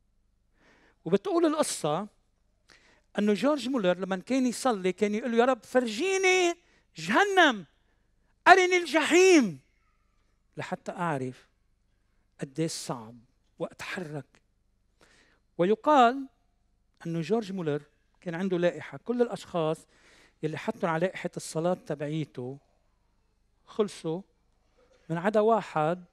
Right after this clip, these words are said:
تجدد بمأتمه. في شخص ما قبل، قبل الرب، هو، هن وعم بيدفنوه،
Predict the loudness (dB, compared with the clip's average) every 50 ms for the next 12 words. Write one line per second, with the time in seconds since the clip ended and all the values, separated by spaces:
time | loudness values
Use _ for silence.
0 | _ _ _ _ _ _ _ _ _ _ _ _ _ _ -10 -2 0 0 0 0
1 | 2 2 4 4 2 0 -4 -6 -4 -4 -2 -2 -4 -6 -8 -10 -10 -10 -10 -12
2 | -16 _ _ _ _ _ _ _ _ _ _ _ _ _ _ _ _ _ _ _
3 | _ _ _ _ _ -20 -20 -20 -20 -20 -20 _ _ _ -16 -12 -8 -8 -8 -8
4 | -10 -10 -6 -6 -4 -4 -4 -6 -6 -6 -6 -4 -2 0 0 0 0 -2 -2 0
5 | 0 0 0 0 0 2 2 2 0 0 -4 -4 -2 -2 -2 -2 -2 -4 -6 -6
6 | -8 -8 -10 -12 -12 -10 -10 -10 -10